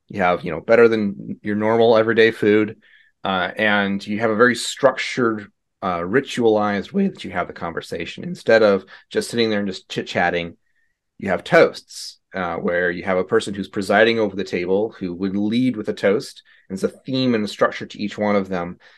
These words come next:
that correlates around a particular narrative context that you're working with. I was working off of, um, an essay by Gerard Manley Hopkins called Principle or Foundation, which is about,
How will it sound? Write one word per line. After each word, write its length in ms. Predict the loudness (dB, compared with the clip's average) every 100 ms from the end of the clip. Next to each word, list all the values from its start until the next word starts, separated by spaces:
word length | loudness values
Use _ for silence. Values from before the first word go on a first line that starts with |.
| _
that 120 | -12 -10
correlates 520 | 2 4 4 2 0
around 380 | 0 2 0 -2
a 40 |
particular 520 | -6 -10 -8 -2 -2
narrative 400 | -2 0 2 0
context 500 | -6 -10 -8 -8 -10
that 60 | -10
you're 80 | -8
working 240 | -8 -10
with. 140 | -6
I 60 | -2
was 120 | -2
working 300 | -2 -6 -6
off 180 | -6 -4
of, 200 | -4 -4 _ -20 _ _ -8
um, 280 | -6 -6
an 80 | -2
essay 400 | -2 0 -2 -2
by 160 | -2 -4
Gerard 360 | -2 0 0
Manley 220 | -2 -6 -6
Hopkins 480 | -8 -8 -10 -10 -12
called 280 | -14 -12 -8
Principle 320 | -10 -10 -12
or 40 |
Foundation, 640 | -10 -8 -8 -8 -12 -18 -16
which 100 | -14
is 100 | -10
about, 280 | -6 -6